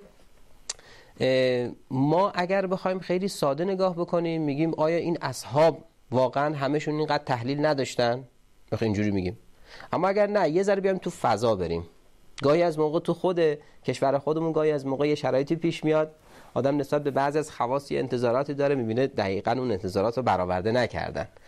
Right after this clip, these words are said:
بعد وقتی که آدم میره باهاشون صحبت می‌کنه، می‌بینه خب احیاناً مطالبی پیش اومده، شبهاتی براشون پیش اومده، در مجموع یه فضایی براشون پیش اومده که، اه، احساس می‌کنن که تو اینجاها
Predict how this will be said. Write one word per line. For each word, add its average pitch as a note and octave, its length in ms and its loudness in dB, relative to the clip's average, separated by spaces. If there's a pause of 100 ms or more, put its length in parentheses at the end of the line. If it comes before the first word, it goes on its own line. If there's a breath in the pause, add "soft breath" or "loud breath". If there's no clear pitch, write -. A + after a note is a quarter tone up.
(160 loud breath)
بعد F3 200 -2
وقتی G3 220 -4
که F#3 100 -2
آدم E3+ 220 0
میره F3 160 2
باهاشون D#3+ 320 -2
صحبت C3+ 320 -2
می‌کنه، C#3 320 -2
می‌بینه D3 260 0
خب D3+ 240 -2 (680 loud breath)
احیاناً D#3 580 2 (400)
مطالبی C#3+ 520 -2
پیش D3+ 240 -2
اومده، C#3 280 0
شبهاتی B2 420 0
براشون C#3+ 360 -2
پیش C#3 200 -2
اومده، C3 240 0
در B2 280 0
مجموع B2+ 480 -2
یه E3 80 2
فضایی C3 440 -2
براشون D#3+ 380 0
پیش D#3+ 180 -4
اومده D#3+ 260 2
که، E3 280 2 (420 loud breath)
اه، G2+ 60 0
احساس A2+ 600 0
می‌کنن D3 340 0
که D3 280 0
تو C#3 180 -8
اینجاها A#2 680 0